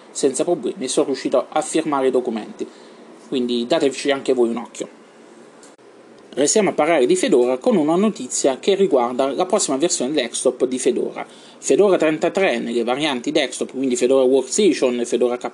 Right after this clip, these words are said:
D E, eccetera, eccetera, utilizzerà B T R File System come file system predefinito, o Booter File System, perché a quanto pare si pronuncia così. Questo è un importante cambiamento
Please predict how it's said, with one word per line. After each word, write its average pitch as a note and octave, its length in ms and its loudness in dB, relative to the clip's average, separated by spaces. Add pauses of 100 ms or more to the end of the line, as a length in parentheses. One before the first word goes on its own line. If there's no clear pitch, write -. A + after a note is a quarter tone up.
D A2+ 100 -6
E, D3+ 220 0
eccetera, D#4+ 320 -2
eccetera, - 480 -4 (520)
utilizzerà G3 720 0 (200)
B G3 160 0
T - 80 0
R C3 280 2
File D3 260 0
System C#3+ 640 0
come C3 300 0
file A#3 200 0
system B2+ 480 -2
predefinito, A#2 760 -2
o C#3+ 140 2
Booter C3 440 -2
File A#2+ 180 -2
System, - 340 -8
perché A2+ 220 -8
a - 220 -10
quanto B2 300 -4
pare A#2 260 -2
si A#2+ 160 -6
pronuncia A#2+ 440 -6
così. A#2+ 320 -8 (880)
Questo G#3+ 260 2
è F3 40 2
un F3 40 0
importante F3 520 0
cambiamento E3+ 720 -2